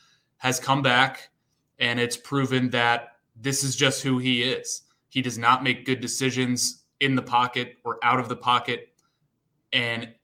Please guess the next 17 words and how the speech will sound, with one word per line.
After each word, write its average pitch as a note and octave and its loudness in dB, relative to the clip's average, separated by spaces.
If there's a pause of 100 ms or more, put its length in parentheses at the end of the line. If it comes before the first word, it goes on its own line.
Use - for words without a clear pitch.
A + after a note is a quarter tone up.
(120)
I B2 4
don't C3+ 2
know C3 4
if B2+ -2
that's C3 0
reversible. C3 -4 (560)
Two F3+ 4
of E3 2
the C#3 -2
three C#3+ 0
interceptions C3 0
on A#2 -2
Sunday A#2+ 0
were B2 -4
just B2+ -4
awful C3 2
decisions. A2+ -6